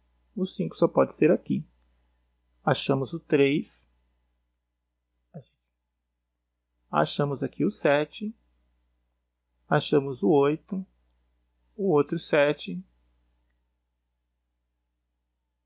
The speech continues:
Aqui só falta dois números, que é o dois. Bom, aqui só falta um número,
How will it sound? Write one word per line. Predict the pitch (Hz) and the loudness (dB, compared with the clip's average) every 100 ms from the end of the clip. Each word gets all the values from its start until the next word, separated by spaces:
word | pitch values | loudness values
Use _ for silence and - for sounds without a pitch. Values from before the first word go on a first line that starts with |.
| _ _ _ _ _ _ _ | _ _ _ _ _ _ _
Aqui | 156 160 | -2 -2
só | - | -4
falta | 156 156 151 | -2 0 0
dois | 135 170 156 | 0 0 -2
números, | 139 135 143 208 - _ _ _ _ _ _ _ _ _ _ _ _ _ _ _ _ | -6 -6 -4 -6 -8 _ _ _ _ _ _ _ _ _ _ _ _ _ _ _ _
que | 151 | 0
é | 139 | 0
o | |
dois. | 123 131 147 233 - _ _ _ _ _ _ _ _ _ _ _ _ _ _ _ _ _ _ _ _ _ _ _ _ _ _ _ _ _ _ | 0 0 2 0 -6 _ _ _ _ _ _ _ _ _ _ _ _ _ _ _ _ _ _ _ _ _ _ _ _ _ _ _ _ _ _
Bom, | 143 | 0
aqui | 143 - | 0 0
só | - | -4
falta | 156 160 151 | 0 0 2
um | 170 180 156 165 | 0 -2 -8 -4
número, | 185 196 - | 0 0 0